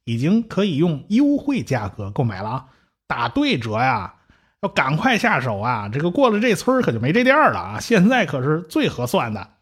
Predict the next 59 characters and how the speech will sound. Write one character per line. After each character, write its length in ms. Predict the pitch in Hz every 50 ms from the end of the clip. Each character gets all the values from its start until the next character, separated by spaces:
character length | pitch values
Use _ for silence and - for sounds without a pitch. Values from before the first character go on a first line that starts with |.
| _
大 140 | - 214 165
家 160 | 156 180 190
可 160 | 185 - 196
以 140 | 180 165 135
去 420 | - - - 165 139 127 117 117 - _ -
喜 120 | - 190 240
马 160 | 220 190 147
拉 140 | 143 151 175
雅 140 | 170 143 117
的 180 | 117 117 139
A 100 | 156 170
P 120 | 180 196 165
P 180 | - - 202
里 80 | 165 123
面 180 | 107 104 107
去 140 | 110 - 127
搜 240 | 120 - - 214 254
索 260 | - - - - - - _ _ _ _ -
“科 260 | - - 202 190 190
普 180 | 190 190 123 98
经 240 | 104 165 165 175
典 240 | 180 151 117 117 139
解 200 | 143 - 110 98
读 120 | 95 113 127
课”， 240 | - - 208 - - - _ _ _ _ _ _ -
搜 200 | - - 208 214
到 140 | 220 202 190
这 100 | 185 180
个 60 | 165
节 160 | 143 139 139
目 100 | 156 180
以 160 | 165 127 104
后 220 | 107 - 202 196 185
呢， 260 | 156 139 131 131 -
点 220 | - 135 107 101 113
进 100 | 127 143
去 300 | 147 175 185 185 185 -
就 140 | - 170
可 160 | - - - 170
以 80 | 127
看 200 | - - - 196
到 160 | 175 151 139
领 300 | 123 120 123 123 110 104
优 160 | 123 156 170 160
惠 140 | 165 180
券 200 | 139 - 185 165
的 60 | 120 120
地 160 | 123 123 113
方， 140 | 120 107 - _ _ _ _ _ -
然 120 | - 107
后 320 | 131 170 214 190 - - _ -
就 100 | - 143
可 140 | - -
以 60 | 135 135
打 340 | 131 - 113 104 - _ _
折 240 | - - 110 123 139 -
购 140 | - 202 156
买 180 | 104 98 95 104
了。 160 | 113 -